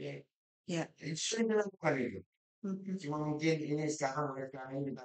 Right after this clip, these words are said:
Speaker 1: mau ada sosialisasi, informasi yang kita harus,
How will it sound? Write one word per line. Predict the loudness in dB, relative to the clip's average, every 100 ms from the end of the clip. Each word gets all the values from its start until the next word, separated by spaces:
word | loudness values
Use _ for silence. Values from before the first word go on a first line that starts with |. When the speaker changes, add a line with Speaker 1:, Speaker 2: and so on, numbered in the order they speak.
| -12 -8
Speaker 1:
mau | -6 -6 -8 -12 -14
ada | -16 -10
sosialisasi, | -8 -6 -2 0 -2 -6 -10 -16 _ _ -10 -10 _ _ _ -6
informasi | -4 -4 -6 -4 2
yang | 2 0 -6 -8 -6
kita | -6 -6 -4
harus, | -2 -2 -2